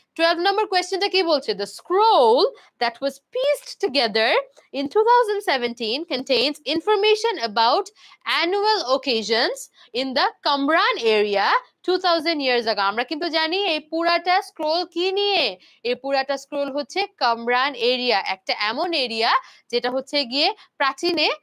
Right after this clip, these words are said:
আবার হচ্ছে এই এরিয়া, ওই এরিয়ার মানুষজন স্ক্রোলস লিখতো। এটা আমরা প্যাসেজের একদম প্রথমে যখন আমরা স্কিমিং করেছি, আমরা কিন্তু তখন থেকে জানি যে এই স্ক্রো-, এই পুরাটা প্যাসেজের যে স্ক্রোলগুলোর কথা বলছে, এই স্ক্রোলগুলো কামরান এরিয়া নিয়ে বলা হচ্ছে।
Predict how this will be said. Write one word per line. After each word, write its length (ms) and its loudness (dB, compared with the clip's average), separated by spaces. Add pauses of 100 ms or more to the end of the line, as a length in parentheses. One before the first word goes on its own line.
(160)
আবার 220 -4
হচ্ছে 280 -6
এই 280 2
এরিয়া, 280 0 (160)
ওই 200 0
এরিয়ার 280 2
মানুষজন 420 -4
স্ক্রোলস 520 -4
লিখতো। 360 -12 (220)
এটা 200 0
আমরা 180 2
প্যাসেজের 480 0
একদম 260 0
প্রথমে 320 -2
যখন 180 -4
আমরা 140 -2
স্কিমিং 540 0
করেছি, 500 0 (280)
আমরা 260 0
কিন্তু 220 -4
তখন 360 0
থেকে 220 0
জানি 280 0
যে 140 0
এই 80 0
স্ক্রো-, 220 -4
এই 160 2
পুরাটা 480 2
প্যাসেজের 500 0
যে 140 0
স্ক্রোলগুলোর 680 0
কথা 260 -2
বলছে, 380 -4 (300)
এই 120 0
স্ক্রোলগুলো 640 0
কামরান 560 -2
এরিয়া 300 -4
নিয়ে 260 -4
বলা 280 -2
হচ্ছে। 480 -4